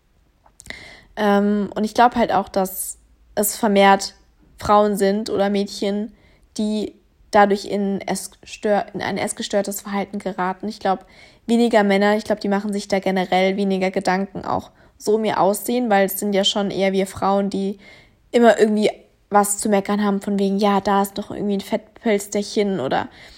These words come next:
ich fühle mich unwohl und meine Beine und mein Bauch und meine Arme und keine Ahnung. Also ich höre das eigentlich eher vermehrt von Frauen.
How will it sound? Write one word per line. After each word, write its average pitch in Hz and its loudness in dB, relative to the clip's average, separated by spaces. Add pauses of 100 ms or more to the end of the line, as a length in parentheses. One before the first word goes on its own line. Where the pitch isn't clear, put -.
(280)
ich - -14
fühle 262 4
mich 240 0
unwohl 226 6
und 214 0
meine 214 2
Beine 220 4
und 208 0
mein 202 0
Bauch 214 6
und 196 -4
meine 208 0
Arme 208 4
und 208 -4
keine - -4
Ahnung. 202 2
Also 185 0
ich - -6
höre 226 2
das 208 -2
eigentlich 214 -2
eher 202 2
vermehrt 196 0
von 196 -2
Frauen. 190 2